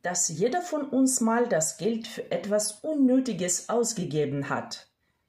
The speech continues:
Wie verstehe ich den Begriff Geldverschwendung? Der Kauf eines zwanzigsten Kuscheltieres, meiner Meinung nach, ist reine Geldverschwendung.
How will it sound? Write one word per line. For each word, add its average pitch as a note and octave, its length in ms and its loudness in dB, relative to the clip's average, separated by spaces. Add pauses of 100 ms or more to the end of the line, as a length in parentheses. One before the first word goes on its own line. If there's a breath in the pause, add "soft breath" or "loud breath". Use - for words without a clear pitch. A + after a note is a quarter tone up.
(960 loud breath)
Wie G3 360 0
verstehe A3+ 640 0
ich - 160 -4
den G3+ 200 2
Begriff E3 560 -2
Geldverschwendung? D#3 1120 0 (1500 loud breath)
Der D#3 480 -2
Kauf C#4 440 0
eines G3+ 420 0
zwanzigsten F#3+ 1120 0
Kuscheltieres, F3 1200 0
meiner D#3+ 340 0
Meinung D3 540 -2
nach, A#3 400 -4 (100)
ist B3 360 -2
reine G#3 600 2
Geldverschwendung. C#3 1160 -2